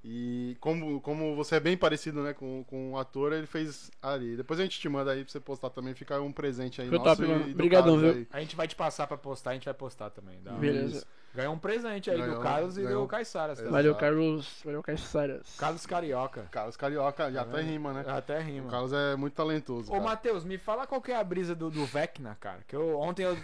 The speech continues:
Speaker 3: andei assistindo um pedaço aí, né, do, do Stranger Things. Como eu te falei, eu não, o Diego que manja mais dessa parte.
Speaker 1: É.
Speaker 3: Mas eu assisti e vi que, porra, é, é um bicho maluco lá. Explica aí
Speaker 2: É
Speaker 3: um
Speaker 2: maluco.
Speaker 3: pouco aí, cara.
Speaker 2: Cara, o Vecna é tipo o boss, né,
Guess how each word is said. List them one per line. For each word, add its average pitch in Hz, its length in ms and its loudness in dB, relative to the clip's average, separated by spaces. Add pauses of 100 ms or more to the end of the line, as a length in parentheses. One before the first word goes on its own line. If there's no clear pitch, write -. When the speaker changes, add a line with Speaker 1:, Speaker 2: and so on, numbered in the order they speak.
(140)
Speaker 3:
andei 160 260 4
assistindo 170 420 -2
um 170 60 -6
pedaço 151 540 0
aí, 147 140 2
né, 151 200 -2
do, 120 320 -6
do 117 140 -10
Stranger 135 340 -4
Things. 156 440 -10 (360)
Como 139 180 -8
eu 135 40 -6
te - 120 -14
falei, 127 300 0
eu 147 60 0
não, 117 420 -6
o 110 80 -4
Diego 127 280 -4
que 147 80 -4
manja 135 240 -4
mais 120 180 -2
dessa 117 240 -6
parte. 120 300 -2
Speaker 1:
É. 110 160 -6 (100)
Speaker 3:
Mas 143 80 -2
eu 160 60 2
assisti 196 380 -4
e 220 140 -6
vi 202 160 -6
que, - 120 -10
porra, 226 240 -2 (240)
é, 147 40 0
é - 40 0
um 185 120 -2
bicho 180 300 -4
maluco 185 400 0
lá. 165 160 4
Explica 202 340 -4
aí 262 80 0
Speaker 2:
É 247 40 0
Speaker 3:
um 233 40 -2
Speaker 2:
maluco. 175 200 2
Speaker 3:
pouco 196 100 -4
aí, 165 160 0
cara. 101 220 -8 (340)
Speaker 2:
Cara, 247 180 8
o 156 60 6
Vecna 165 500 6
é 160 140 4
tipo - 160 -2
o - 20 0
boss, 170 380 10
né, 170 160 -2